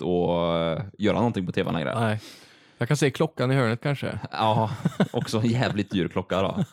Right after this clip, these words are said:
Speaker 2: <laughs>
Speaker 1: Men, eh, ja, för
Speaker 2: Alltså,
Speaker 1: fan.
Speaker 2: det, det är köttigt. Men, eh, så jag, jag har ju sneglat på en ny T V då.
Speaker 1: Ja.
Speaker 2: <laughs> Känns
Speaker 1: Ja,
Speaker 2: det.
Speaker 1: det förstår jag.
Speaker 2: Eh, och frugan har ju sagt nej. Så nu får jag ju möjlighet att köpa en ny T V. Så jag tror det blir en fyra K den här gången då. Man har väl inte så mycket val längre heller kanske.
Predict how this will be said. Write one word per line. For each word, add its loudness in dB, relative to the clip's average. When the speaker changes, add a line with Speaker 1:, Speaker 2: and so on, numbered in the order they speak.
Speaker 2:
<laughs> -
Speaker 1:
Men, 0
eh, 0
ja, 2
för -2
Speaker 2:
Alltså, 0
Speaker 1:
fan. 0
Speaker 2:
det, -4
det -2
är 2
köttigt. -2
Men, 4
eh, 4
så 0
jag, 2
jag 0
har 4
ju 4
sneglat -2
på -8
en -4
ny -2
T -4
V -6
då. -8
Speaker 1:
Ja. 2
Speaker 2:
<laughs> 0
Känns 4
Speaker 1:
Ja, 6
Speaker 2:
det. 4
Speaker 1:
det 4
förstår 2
jag. 4
Speaker 2:
Eh, 0
och 2
frugan 2
har 4
ju 2
sagt -4
nej. 0
Så 0
nu 6
får 2
jag 6
ju 4
möjlighet 4
att -12
köpa 0
en 4
ny 2
T 0
V. 2
Så 2
jag 2
tror 2
det 2
blir 0
en 2
fyra 2
K 0
den 2
här 2
gången 2
då. 0
Man 0
har 2
väl 0
inte -4
så -8
mycket -6
val -2
längre -2
heller -4
kanske. -8